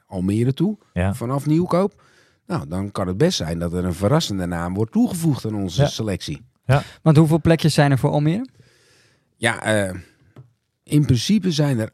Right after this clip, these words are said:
Speaker 1: acht om acht. Dus acht dames en acht heren.
Speaker 2: Zo.
Speaker 1: Nou,
Speaker 2: Lekker
Speaker 1: dat,
Speaker 2: veel, toch?
Speaker 1: dat is
Speaker 2: Hè?
Speaker 1: best
Speaker 2: Dat
Speaker 1: een
Speaker 2: is
Speaker 1: mooi
Speaker 2: veel.
Speaker 1: aantal. En,
Speaker 3: Ja.
Speaker 1: eh, en, en,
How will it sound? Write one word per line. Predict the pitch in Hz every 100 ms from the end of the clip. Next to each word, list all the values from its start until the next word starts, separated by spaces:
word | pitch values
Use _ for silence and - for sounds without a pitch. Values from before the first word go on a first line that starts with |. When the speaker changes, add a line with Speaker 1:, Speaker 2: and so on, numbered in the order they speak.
| _
Speaker 1:
acht | 175 220 104 - -
om | - 165 170
acht. | 117 90 - -
Dus | 90 -
acht | 175 196 156
dames | 156 160 165 101
en | 90
acht | - 143 -
heren. | 107 78
Speaker 2:
Zo. | 71 - _ _ _
Speaker 1:
Nou, | 113 76
Speaker 2:
Lekker | 131 135
Speaker 1:
dat, | 135
Speaker 2:
veel, | 165 107 85
toch? | 131
Speaker 1:
dat | 170
is | 135
Speaker 2:
Hè? | 151
Speaker 1:
best | 214 226
Speaker 2:
Dat | 185
Speaker 1:
een | 185
Speaker 2:
is |
Speaker 1:
mooi | - -
Speaker 2:
veel. | 110
Speaker 1:
aantal. | 95 85 73 110
En, | 123
Speaker 3:
Ja. | 131
Speaker 1:
eh, | 110 110
en, | 107
en, | 101 104